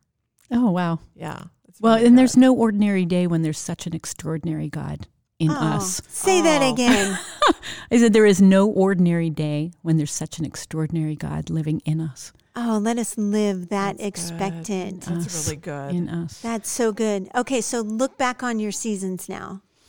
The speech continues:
Speaker 1: Yeah, I think it's just so cool that God's divided it into fifteen. I don't know if he'll do it again.
Speaker 3: All right,
Speaker 1: <laughs> You know,
Speaker 3: talk
Speaker 1: but
Speaker 3: about that.
Speaker 1: Yeah, 'cause that fifteen years was so much with the mothering, and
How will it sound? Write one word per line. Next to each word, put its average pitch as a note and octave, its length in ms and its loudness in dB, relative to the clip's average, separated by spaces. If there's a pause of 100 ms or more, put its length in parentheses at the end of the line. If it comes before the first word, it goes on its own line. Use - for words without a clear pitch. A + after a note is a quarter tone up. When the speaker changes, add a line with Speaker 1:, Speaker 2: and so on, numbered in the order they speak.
(300)
Speaker 1:
Yeah, G3 420 2
I F3 100 2
think F#3 220 0
it's - 140 -2
just - 200 -4
so D#3 140 -4
cool A#3+ 340 -2
that D3+ 200 -6
God's D3+ 260 -4
divided D3 480 -2
it D3 100 -2
into C#3+ 200 -2
fifteen. C#3 640 -2 (100)
I D3+ 80 -2
don't E3 140 -2
know D#3+ 60 2
if - 100 -2
he'll E3+ 80 -2
do D3+ 160 -4
it D3 80 -4
again. D3 400 0
Speaker 3:
All A3 60 -4
right, G#3+ 120 2
Speaker 1:
<laughs> - 20 8
You C#4+ 100 10
know, B3+ 140 8
Speaker 3:
talk G3 100 4
Speaker 1:
but G3 100 6
Speaker 3:
about G#3+ 260 4
that. E3+ 300 -6
Speaker 1:
Yeah, A3 400 4
'cause F3+ 180 -4
that F3 140 -6
fifteen G3+ 440 0
years A#3+ 240 2
was F3 140 -6
so - 420 -6
much G#3+ 320 -2
with G#3 160 -2
the G3 80 0
mothering, G3 580 0
and E3 180 0